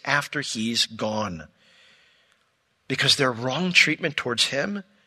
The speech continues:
is evidence of a much deeper problem in their lives. Look at verse six. He goes on to say, "And Samuel said unto the people, It is the Lord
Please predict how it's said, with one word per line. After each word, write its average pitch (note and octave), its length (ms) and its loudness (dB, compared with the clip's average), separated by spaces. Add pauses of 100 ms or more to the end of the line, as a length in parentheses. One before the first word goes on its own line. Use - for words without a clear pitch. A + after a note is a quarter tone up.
(420)
is C#3 180 0
evidence D3+ 380 2
of B2+ 100 0
a A#2+ 80 4
much A#2+ 460 2 (120)
deeper G#2+ 360 -4
problem G#2 720 -4
in G#2+ 140 -8
their G#2+ 140 -2
lives. A2+ 640 2 (680)
Look C#3+ 140 2
at C3+ 80 -2
verse C3 200 6
six. - 520 4 (960)
He F3+ 120 4
goes E3+ 180 6
on E3+ 200 6
to D3+ 80 4
say, A#2 260 4
"And C3 120 2
Samuel D3+ 240 6
said D3 180 4
unto D3 140 0
the C#3+ 80 -2
people, B2 420 -2 (180)
It F3 120 -2
is A3+ 160 -2
the G3 100 2
Lord D3 640 0